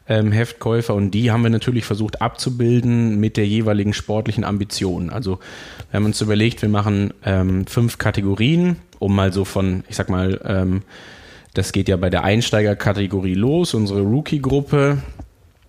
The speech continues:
ähm, was ja so in etwa die Gruppe ist, die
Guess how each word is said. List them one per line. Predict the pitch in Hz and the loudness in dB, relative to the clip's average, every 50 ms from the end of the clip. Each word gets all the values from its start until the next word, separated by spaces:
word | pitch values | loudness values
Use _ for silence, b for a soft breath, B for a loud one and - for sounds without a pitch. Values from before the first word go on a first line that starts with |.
| - - - - | -16 -14 -10 -4
ähm, | - 104 98 98 95 95 95 95 87 | 0 2 2 4 4 4 2 2 0
was | 92 92 95 - | 0 -2 0 0
ja | 98 90 | 0 0
so | 90 92 92 | 2 2 2
in | 92 90 | 2 2
etwa | 85 101 - - 98 | 0 0 0 -2 -2
die | 90 98 101 | 0 -2 -2
Gruppe | 101 98 101 101 - 113 | -2 -2 -2 -2 -2 -2
ist, | 87 87 98 95 - - - - | 0 0 0 -2 -2 -6 -4 -2
die | 101 95 95 95 92 95 | -2 0 0 0 0 -2